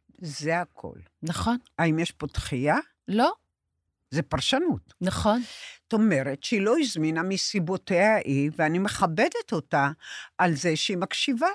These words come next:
Speaker 1: לעצמה, זה בסדר.
Speaker 2: מהמם.
Speaker 1: מצד שני, גם לי היום יש את הזכות, אם לא מתחשק לי להזמין אותה, אני לא אזמין אותה.
Speaker 2: נכון.
Speaker 1: יש המון חופש
Speaker 2: It goes
Speaker 1: ומרחב
Speaker 2: both ways.
Speaker 1: בחברות הזו. נכון.
Speaker 2: כן.
Speaker 1: אף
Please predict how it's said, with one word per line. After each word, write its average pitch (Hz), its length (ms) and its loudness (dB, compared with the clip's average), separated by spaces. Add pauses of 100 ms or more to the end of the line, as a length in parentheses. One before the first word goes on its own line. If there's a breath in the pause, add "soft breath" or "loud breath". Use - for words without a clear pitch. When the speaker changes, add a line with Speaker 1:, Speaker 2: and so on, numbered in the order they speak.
(120)
Speaker 1:
לעצמה, 165 360 0
זה 147 140 -2
בסדר. 160 680 0 (340 loud breath)
Speaker 2:
מהמם. 180 320 -2
Speaker 1:
מצד 196 440 4
שני, 185 560 0 (360)
גם 143 240 0
לי 233 140 2 (100)
היום 170 300 2
יש 151 180 -4
את - 80 -20
הזכות, 156 580 -2
אם 147 160 2
לא 165 100 2
מתחשק 190 580 -2
לי 196 140 2
להזמין 196 480 4
אותה, 392 180 0 (200)
אני 349 240 2
לא 392 60 2 (180)
אזמין 165 360 2
אותה. 175 200 0
Speaker 2:
נכון. 240 180 6
Speaker 1:
יש 285 160 0
המון 190 280 -2
חופש 294 420 2
Speaker 2:
It 170 40 -6
goes 214 60 2
Speaker 1:
ומרחב 233 580 8
Speaker 2:
both - 80 4
ways. 233 280 8
Speaker 1:
בחברות 185 380 2
הזו. 160 300 0 (520 loud breath)
נכון. 180 640 4 (580 loud breath)
Speaker 2:
כן. 202 120 6
Speaker 1:
אף 214 340 8